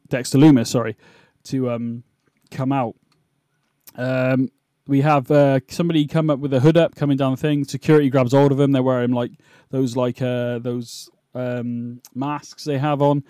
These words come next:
to protect their faces, like riot police sort of, sh-, you know, with shi-, like, they haven't got shields, but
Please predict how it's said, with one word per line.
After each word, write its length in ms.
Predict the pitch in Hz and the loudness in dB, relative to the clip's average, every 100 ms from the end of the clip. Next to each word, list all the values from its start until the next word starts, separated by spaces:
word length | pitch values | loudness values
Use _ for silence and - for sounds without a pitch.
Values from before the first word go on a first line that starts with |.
| _ _ | _ _
to 80 | - | -12
protect 200 | - 135 | -6 -2
their 120 | 135 | -2
faces, 560 | 123 147 139 156 151 135 | 0 2 2 2 0 0
like 100 | 123 | 0
riot 260 | 131 139 131 | 2 2 0
police 280 | 151 143 - | -2 -2 -2
sort 220 | 156 131 | -2 -2
of, 60 | |
sh-, 100 | - - | -4 -4
you 140 | 139 | -2
know, 160 | 127 131 | 0 -2
with 220 | 135 123 | -4 -8
shi-, 160 | 143 | -8
like, 180 | 107 139 | -8 -4
they 80 | 143 | -2
haven't 120 | 135 | -2
got 80 | 110 | -4
shields, 380 | - 139 123 117 | -2 0 0 -2
but 200 | 131 | -4